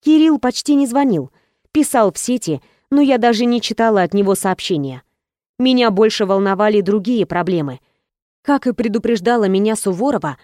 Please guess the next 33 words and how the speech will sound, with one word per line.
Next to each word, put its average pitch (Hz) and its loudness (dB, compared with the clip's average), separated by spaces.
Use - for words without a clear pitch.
от 277 -2
моих 262 0
депрессий, 202 -4
в - -12
которые 254 0
я 226 -2
так 262 -4
и 247 -2
продолжала 233 0
впадать 208 -2
наедине 202 0
с 220 -10
собой 202 -2
по 190 -2
вечерам 202 -2
и 170 -2
ночью, 196 -4
ухудшилось 277 -2
моё 233 2
состояние 175 -4
здоровья. 156 -2
Я 240 2
искала 202 0
работу, 185 -2
ходила 262 2
по 196 -2
собеседованиям, 226 -2
но 269 4
ужасно 220 0
быстро 185 -2
уставала, 180 -2
много 247 2
спала 202 -2